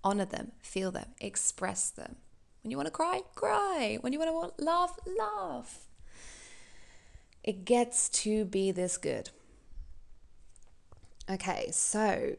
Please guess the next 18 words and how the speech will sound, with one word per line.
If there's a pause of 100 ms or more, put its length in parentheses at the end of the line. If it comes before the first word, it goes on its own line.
the
fourth (1040)
code. (880)
Oh, (120)
this
is
gonna
be
a
triggerer.
<laughs>
So
the
fourth
code
is
that,
um,